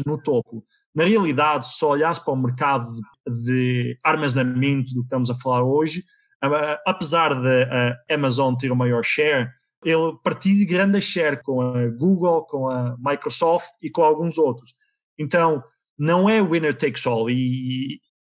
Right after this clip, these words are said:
e eu acho que vocês concordam também que dentro da blockchain nós estamos muito, eh, organizados a nível de comunidades, que há co-, há, há muitas pessoas que se alinham a uma co-, a uma comunidade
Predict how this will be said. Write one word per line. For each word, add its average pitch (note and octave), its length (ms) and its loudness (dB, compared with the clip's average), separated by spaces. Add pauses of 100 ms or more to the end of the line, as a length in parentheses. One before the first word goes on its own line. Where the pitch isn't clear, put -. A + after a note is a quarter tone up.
e C3+ 120 0
eu C3+ 120 2
acho D3 260 0
que B2+ 280 0
vocês A#2+ 360 -4
concordam C3+ 500 -2
também C#3 440 0
que C3 140 -6
dentro D#3+ 340 -2
da C#3+ 100 0
blockchain C3+ 600 0
nós C3+ 260 0
estamos C3+ 340 0
muito, C3+ 640 0 (400)
eh, C3+ 320 2
organizados C#3 960 2
a C3+ 80 0
nível C#3+ 400 0
de D3 500 -4
comunidades, D#3+ 920 -2 (120)
que - 80 -2
há C3 320 0 (120)
co-, E3+ 360 0
há, C3 400 0
há C3+ 140 -2
muitas D#3+ 400 0
pessoas D3 380 -2
que C#3 200 -2
se B2 160 -4
alinham D3+ 540 0
a C#3 140 0
uma C3+ 200 0
co-, C3+ 440 -2
a C#3 160 -2
uma C3 240 -2
comunidade C3+ 840 0